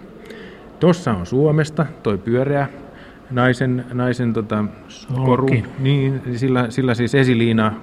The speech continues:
Speaker 1: kummallakin olkapäälle on, on kiinnitetty. Tossa on, äh, tommonen filigraanityö hopeeta, joka, jo-, joka on puolikuun muotoinen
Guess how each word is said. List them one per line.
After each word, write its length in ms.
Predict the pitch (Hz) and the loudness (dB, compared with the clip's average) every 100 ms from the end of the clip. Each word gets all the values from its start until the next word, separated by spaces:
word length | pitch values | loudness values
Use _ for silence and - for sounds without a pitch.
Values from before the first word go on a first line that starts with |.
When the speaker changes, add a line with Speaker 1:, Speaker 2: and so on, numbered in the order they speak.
| 110 | -8
Speaker 1:
kummallakin 480 | - 117 110 117 143 | -2 2 2 2 2
olkapäälle 500 | 131 120 104 113 107 | 2 2 2 0 2
on, 180 | 104 101 104 | 0 -2 -4
on 160 | 98 | -2
kiinnitetty. 640 | 117 110 98 90 87 - 87 - - - | 2 2 2 0 -6 -10 -12 -16 -20 -4
Tossa 240 | 127 123 113 | -2 0 0
on, 180 | 104 - 117 | 0 -4 -12
äh, 200 | 110 110 | -12 -4
tommonen 280 | 104 101 95 | -2 0 0
filigraanityö 840 | 131 123 110 107 104 90 107 98 - - - - | 2 2 2 0 0 0 0 0 -6 -20 -18 -2
hopeeta, 500 | 139 139 123 113 110 - - - - - - | 0 2 2 2 -2 -4 -16 -20 -20 -18 -6
joka, 300 | 107 117 104 120 | -4 -2 -4 -4
jo-, 300 | 107 104 113 | -6 -4 -4
joka 220 | 101 120 | -2 -2
on 100 | 131 | 2
puolikuun 480 | 135 120 107 117 107 | 4 4 2 2 4
muotoinen 580 | 107 98 98 90 90 | 4 2 0 -2 -2